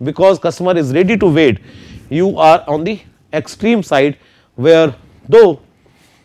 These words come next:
this is how you see a straight line is coming, local finished goods, then mix, then some kind of regional finished goods.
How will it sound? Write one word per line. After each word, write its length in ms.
this 260
is 240
how 400
you 180
see 360
a 240
straight 360
line 220
is 160
coming, 320
local 400
finished 260
goods, 320
then 220
mix, 400
then 420
some 280
kind 240
of 200
regional 500
finished 400
goods. 200